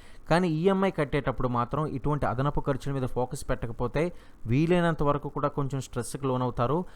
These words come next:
ఆ తర్వాత నార్మల్గా సొంత ఇల్లులో ఉండేదానికంటే రెంటింట్లో ఉండడం చాలా ఉత్తమం కదా అన్న ఆలోచన కూడా కలుగుతుంది.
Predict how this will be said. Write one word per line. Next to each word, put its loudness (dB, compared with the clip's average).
ఆ 10
తర్వాత 6
నార్మల్గా 6
సొంత 0
ఇల్లులో 4
ఉండేదానికంటే 0
రెంటింట్లో -2
ఉండడం 0
చాలా 4
ఉత్తమం 0
కదా 2
అన్న 2
ఆలోచన 4
కూడా -2
కలుగుతుంది. -2